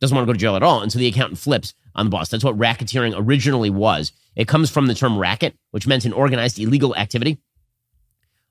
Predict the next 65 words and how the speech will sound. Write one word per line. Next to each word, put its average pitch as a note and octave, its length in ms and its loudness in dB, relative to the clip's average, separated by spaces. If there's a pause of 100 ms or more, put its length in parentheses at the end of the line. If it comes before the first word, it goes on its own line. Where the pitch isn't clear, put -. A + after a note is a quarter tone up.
(140)
All E3+ 180 6
it D#3 80 0
requires, B2+ 500 -2 (680)
the, A2 360 -2
the G2+ 240 0
violation A2+ 480 2
of F2+ 100 -2
rico, C3 280 2
at A2+ 60 -2
least A2+ 180 -2
on A2 60 0
the G2 60 -2
federal B2 260 0
level, C#3 240 2
and F2+ 120 0
the F2 40 -2
Georgia G#2 360 -2
rico A#2 260 0
statute, G2+ 420 -2
which F#2 160 -6
is E2+ 60 -8
the G#2+ 60 -2
one G#2 140 0
that's F#2 140 -4
being G2+ 160 -2
charged, G2 300 -4
and F2 120 -6 (120)
it G2+ 80 -6
does B2+ 160 0
make A#2+ 140 -2
a G2 40 -4
large-scale G#2 460 -2
difference, G2+ 280 -2
by F2+ 120 -2
the F2+ 60 -2
way. E2+ 80 -2
This E2+ 140 -6
is E2+ 60 -8
a F2 60 -6
state - 300 -2
case G2+ 200 -4
and F#2+ 60 -4
not F#2 120 0
a F2 40 -6
federal A2 280 0
case, D#2+ 260 -6 (320)
because A#2 180 0
what A#2+ 100 2
it G#2+ 60 -2
means B2 240 4
is E2 60 -8
that G#2 120 -4
even C#3 180 2
if A2 80 -2
Donald G#2 260 -2
Trump A#2 300 -4
were A2 120 -4
elected G#2+ 320 -2
president, G2+ 360 -4 (180)
he C3+ 100 -4
could D3+ 160 2
not C3+ 160 0
pardon B2+ 300 0
himself F2 500 -4 (460)
of C3+ 120 4